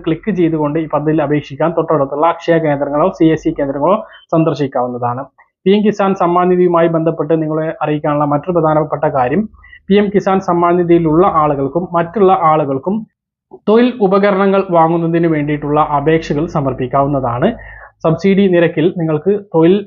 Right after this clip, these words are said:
ഉപകരണങ്ങൾ വാങ്ങാൻ കഴിയുന്നതാണ്. കാര്യം നമ്മൾ മുമ്പ് പറഞ്ഞിട്ടുള്ളതാണ്. കെ സി സി ക്രെഡിറ്റ് കാർഡ് വായ്പകൾ ലഭിക്കുന്നതാണ്. മൃഗ സം-, മൃഗപരിപാലനത്തിനാണ് ഇപ്പോൾ കെ സി സി വായ്പകൾ ലഭിക്കുന്നത്. കോഴി വളർത്തൽ, ആട് വളർത്തൽ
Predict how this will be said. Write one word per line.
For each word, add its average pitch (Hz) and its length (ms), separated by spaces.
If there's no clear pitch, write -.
ഉപകരണങ്ങൾ 151 560
വാങ്ങാൻ 156 280
കഴിയുന്നതാണ്. 151 720
കാര്യം 175 260
നമ്മൾ 170 160
മുമ്പ് 170 240
പറഞ്ഞിട്ടുള്ളതാണ്. 151 760
കെ 202 140
സി 220 100
സി 220 100
ക്രെഡിറ്റ് 185 340
കാർഡ് 185 240
വായ്പകൾ 160 460
ലഭിക്കുന്നതാണ്. 147 680
മൃഗ 175 280
സം-, 175 280
മൃഗപരിപാലനത്തിനാണ് 170 1160
ഇപ്പോൾ 160 180
കെ 156 140
സി 165 140
സി 180 160
വായ്പകൾ 147 400
ലഭിക്കുന്നത്. 147 480
കോഴി 170 260
വളർത്തൽ, 160 320
ആട് 156 180
വളർത്തൽ 156 380